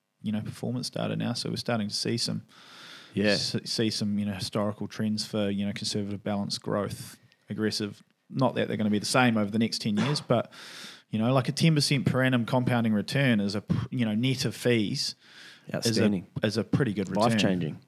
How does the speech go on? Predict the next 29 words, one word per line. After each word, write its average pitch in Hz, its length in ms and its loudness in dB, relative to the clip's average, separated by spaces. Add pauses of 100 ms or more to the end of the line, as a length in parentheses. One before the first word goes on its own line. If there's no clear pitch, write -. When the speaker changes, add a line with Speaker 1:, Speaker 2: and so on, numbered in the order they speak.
Speaker 1:
Hundred 123 220 -2
percent. - 360 -4 (100)
Speaker 2:
Yeah. 98 320 2 (640)
Well, 143 340 10
Adam, 143 260 8
as 131 200 8
always, 131 340 10
thank - 420 2
you, 131 80 6
mate. 120 240 6
If 110 120 -2
people 123 260 4
want 120 200 6
to 110 80 0
find 117 360 6
you, 117 280 8
they 104 200 2
can 107 180 4
look 107 160 2
up - 240 2
Compound 110 440 6
Wealth, 113 460 4
compound 117 260 4
wealth 110 200 6
dot - 140 2
co 107 160 4
dot 107 160 6
N 98 140 2
Z 143 320 8